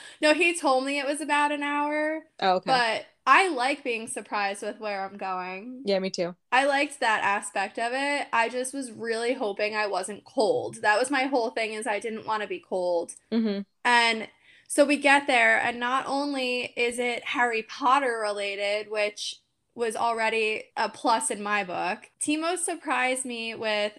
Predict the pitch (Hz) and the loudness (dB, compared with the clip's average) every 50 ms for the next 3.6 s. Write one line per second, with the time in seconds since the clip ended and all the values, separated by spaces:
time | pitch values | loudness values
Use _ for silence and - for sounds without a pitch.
0 | - _ - - 262 226 269 - 330 339 349 359 - - 285 254 254 262 - 254 | -16 _ -6 -4 -4 -2 -2 -2 -2 -2 -4 -4 -2 0 0 0 0 -2 -4 -8
1 | 254 240 247 233 226 226 226 220 214 214 214 214 214 214 233 - _ _ _ _ | -4 -4 -4 -4 -4 -6 -4 -2 0 0 0 0 -2 -2 -6 -8 _ _ _ _
2 | _ _ _ _ _ _ - 254 254 254 247 233 254 254 285 285 - 277 302 302 | _ _ _ _ _ _ -2 0 2 4 4 2 2 2 2 2 2 2 2 0
3 | 294 302 - - 208 208 208 208 214 220 233 | 2 2 2 4 4 4 2 2 0 -2 -8